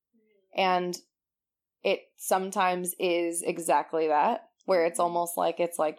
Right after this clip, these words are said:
Speaker 2: this plus this equals this situation or this kind of energy. And you can use it that way. And that is what is also such a trip to me about it, that it's like, there's actually some weird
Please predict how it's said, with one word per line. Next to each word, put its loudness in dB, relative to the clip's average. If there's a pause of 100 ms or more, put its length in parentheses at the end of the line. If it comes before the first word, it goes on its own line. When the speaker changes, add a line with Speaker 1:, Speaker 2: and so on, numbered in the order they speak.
(120)
Speaker 2:
this 0
plus -4
this 0
equals -4
this -2
situation -6 (180)
or 4
this -2
kind -2
of -2
energy. -4
And 0
you -4
can -6
use -2
it 0
that 0
way. 0 (220)
And 0 (1120)
that 2
is -2
what 2
is 0
also 2
such -2
a -2
trip -4
to -6
me -2
about 4
it, 0 (140)
that 2
it's -2
like, 0 (220)
there's 4
actually 2
some 0 (180)
weird 0